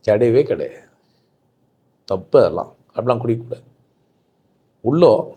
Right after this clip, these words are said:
போர், கிணறோ அந்த மாதிரியோ ஒரு கந்து தண்ணி குடிச்சோன்னு தானே சொல்லுவாங்க. கிணறு தண்ணி தான் நல்லது.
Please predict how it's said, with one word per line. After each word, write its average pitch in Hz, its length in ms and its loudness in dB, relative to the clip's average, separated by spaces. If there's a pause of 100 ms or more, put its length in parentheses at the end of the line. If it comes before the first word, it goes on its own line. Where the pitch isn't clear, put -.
(920)
போர், 131 200 4 (180)
கிணறோ 135 300 4 (160)
அந்த 117 180 -4
மாதிரியோ 107 200 0 (140)
ஒரு 147 160 6
கந்து 160 220 4
தண்ணி 156 140 2
குடிச்சோன்னு 147 280 -2
தானே 156 160 -4
சொல்லுவாங்க. 98 320 -2 (760)
கிணறு 139 300 2
தண்ணி 110 200 0
தான் 123 140 -6
நல்லது. - 320 -16